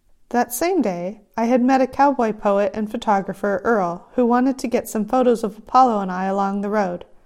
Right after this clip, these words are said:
Knowing that the bridge could make for some interesting moments, I invited him to join my escort too.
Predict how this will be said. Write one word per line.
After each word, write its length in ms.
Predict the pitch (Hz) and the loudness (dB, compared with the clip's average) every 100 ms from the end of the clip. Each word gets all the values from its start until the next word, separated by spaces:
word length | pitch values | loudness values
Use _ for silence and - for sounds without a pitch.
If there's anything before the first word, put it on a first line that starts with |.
| - _ - _ | -20 _ -20 _
Knowing 340 | 233 254 294 | 2 4 4
that 140 | 311 311 | 2 0
the 80 | 294 | -2
bridge 360 | 240 220 - | 0 -2 -4
could 180 | - 214 | -6 -2
make 200 | 247 254 | -2 -2
for 140 | 285 | -4
some 220 | 269 226 202 | -4 -6 -6
interesting 500 | 208 240 233 233 220 | -6 -8 -6 -4 -2
moments, 480 | 233 185 175 - - | -2 -4 -10 -18 -8
I 60 | 226 | -4
invited 400 | 233 240 240 247 | 0 2 2 0
him 180 | 311 240 | 0 0
to 80 | |
join 240 | 196 190 185 | -2 -6 -4
my 140 | 185 | -6
escort 440 | 190 208 - 254 - | -6 -8 -6 -6 -4
too. 240 | 294 175 | -6 -6